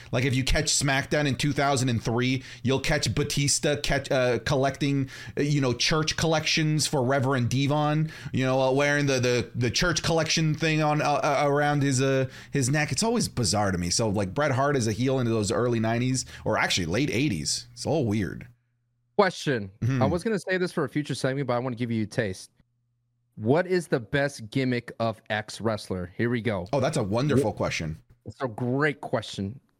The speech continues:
Speaker 2: Beginning number one, what's the best version of Edge?
Speaker 1: Rated R Superstar.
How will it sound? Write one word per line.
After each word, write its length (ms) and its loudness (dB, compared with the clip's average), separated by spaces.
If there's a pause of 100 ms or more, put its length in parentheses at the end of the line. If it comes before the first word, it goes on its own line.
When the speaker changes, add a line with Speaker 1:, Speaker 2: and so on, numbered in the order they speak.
(140)
Speaker 2:
Beginning 360 0
number 180 0
one, 280 0 (280)
what's 260 0
the 100 0
best 320 -4
version 400 -2
of 180 -4
Edge? 420 -4 (920)
Speaker 1:
Rated 320 2
R 120 4
Superstar. 560 0